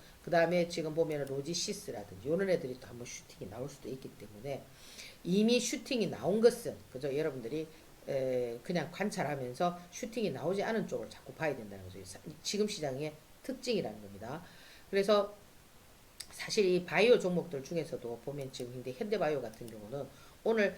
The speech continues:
상당히 좋은 재료들, 그죠? 여러분들 여기 오늘 공시 보면은 상당히 이 좋은 얘기들이 많이 나와 있습니다. 어, 그죠?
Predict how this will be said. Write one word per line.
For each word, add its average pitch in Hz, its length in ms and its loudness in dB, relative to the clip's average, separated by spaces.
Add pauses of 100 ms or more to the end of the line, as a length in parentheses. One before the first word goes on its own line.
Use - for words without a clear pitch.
(120)
상당히 254 580 0
좋은 160 320 2
재료들, 147 460 -4 (180)
그죠? 135 240 -4
여러분들 143 420 -2
여기 131 280 -6 (240)
오늘 139 220 -4
공시 127 280 -10
보면은 139 560 -6 (320)
상당히 170 400 -2 (140)
이 131 180 -6
좋은 143 300 -6
얘기들이 143 440 -6
많이 101 280 -6
나와 123 300 -8
있습니다. 107 480 -10 (220)
어, 120 140 -10
그죠? 160 240 -2